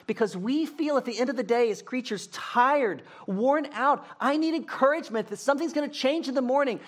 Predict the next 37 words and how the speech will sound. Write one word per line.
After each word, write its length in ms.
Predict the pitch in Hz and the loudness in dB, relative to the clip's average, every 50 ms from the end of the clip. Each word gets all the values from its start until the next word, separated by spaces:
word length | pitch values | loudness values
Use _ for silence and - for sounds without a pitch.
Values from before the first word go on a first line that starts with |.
| - - - | -18 -12 -4
And 100 | 190 196 | -2 0
the 80 | 180 175 | 2 2
Lord 320 | 165 185 208 233 247 233 | 4 4 4 4 2 0
says, 420 | 240 - - 220 214 196 160 - - - - - | -2 2 4 4 4 4 2 -2 -8 -20 -20 -12
"Just 340 | - - 185 196 202 - - | -2 0 0 0 0 -2 -2
remember, 640 | 190 202 190 185 185 196 190 160 139 120 104 - - - - _ _ _ _ | -2 0 0 2 0 0 0 -2 -2 -4 -6 -8 -12 -20 -20 _ _ _ _
lay 320 | - 110 117 147 180 208 214 | -8 -4 0 2 2 2 2
down 220 | 196 190 196 196 | 2 -2 -4 -4
and 80 | 190 180 | -6 -8
sleep. 380 | - - 180 196 220 214 - - | -6 -2 -2 -2 -2 -2 -8 -8
I'm 120 | - 160 196 | -6 -2 -2
not 120 | 226 220 | -2 0
gonna 160 | 220 226 208 - | 0 0 -2 -2
sleep. 340 | - - 202 214 220 - | -6 -2 -2 -2 0 0
I 80 | 160 175 | 0 0
don't 120 | 233 247 | 0 -2
sleep 240 | 226 - 233 214 170 | -2 -4 -6 -4 -4
or 60 | 208 | -6
slumber. 380 | - - 214 208 208 214 202 - - - - - | -6 -2 -2 0 0 0 -2 -4 -8 -20 -10 -2
You 160 | 170 220 247 | 0 0 0
can 180 | 240 269 269 | 0 -2 -2
lay 140 | 262 262 254 | 0 0 0
down 180 | 240 220 214 214 | 0 0 -2 -2
and 100 | 202 180 | -4 -8
sleep. 360 | - - 202 226 233 - - - - - _ | -4 -2 0 0 0 -2 -10 -20 -20 -20 _
You 220 | - 156 220 254 254 | -4 -2 -2 -2 -2
get 220 | 226 277 254 247 | 0 -2 -2 -2
good 220 | 262 226 240 226 202 | 2 2 2 2 2
rest. 540 | 185 202 208 240 262 247 - - - - _ _ _ _ _ _ _ _ _ _ | -2 -2 0 0 -2 -2 -6 -14 -20 -20 _ _ _ _ _ _ _ _ _ _
And 100 | - 127 | -8 -6
in 80 | 127 127 | -4 -4
the 80 | 135 139 | -2 -2
morning, 460 | 165 202 220 214 175 135 120 120 - _ _ _ _ - | 0 2 0 0 0 -4 -6 -10 -14 _ _ _ _ -14
you 100 | 120 117 | -12 -8
can 140 | - 143 | -6 -6
be 100 | 139 143 | -6 -4
sure 480 | 135 - - - 170 160 123 98 92 | -6 -6 -6 -6 -4 -4 -4 -4 -6